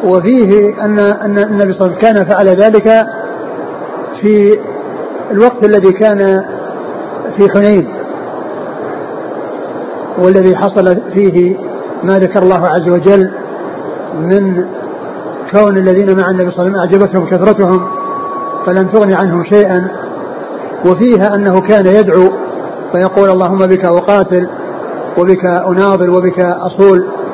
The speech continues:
ف-، ف-، ف-، ف-، ف-، ف-، ف-، فيكون يعني هذا الذي كان يتكلم به النبي صلى الله عليه وسلم والذي يحرك به شفتيه كونه يدعو بهذا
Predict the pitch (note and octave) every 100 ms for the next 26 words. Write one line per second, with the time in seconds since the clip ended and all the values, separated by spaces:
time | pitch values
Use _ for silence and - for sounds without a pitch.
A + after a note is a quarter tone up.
0 | - - - - - - - - - -
1 | F#3 F#3 F3 E3 D#3+ - - - - -
2 | - - - - - G3+ G3 F3 G3 F3
3 | G#3+ F3+ D#3+ D#3+ A#3 G#3 G3+ G3 - -
4 | - - A3+ F3 A#3+ F#3+ G3+ G3 A#3+ B3
5 | A3 G3+ G#3 C4 A#3+ A3 G3 G3 A3 G#3
6 | G3 G3 - - - - - F3+ F#3+ G#3
7 | A3+ G#3+ G3 G#3 G#3 F#3+ F#3 F3+ F#3 F3+
8 | F3 G#3 F3+ F3+ F#3 - - - - -
9 | - - - - E3+ G3 G3 F#3+ F#3 F3+
10 | F#3+ G3 G3 F#3 F#3 F#3+ F3+ F3 G#3 G#3
11 | - - - - - - - - - A3
12 | A3+ F#3 A#3 D#3+ F#3 G3 - - - -
13 | - - - F#3+ F3 G3+ F#3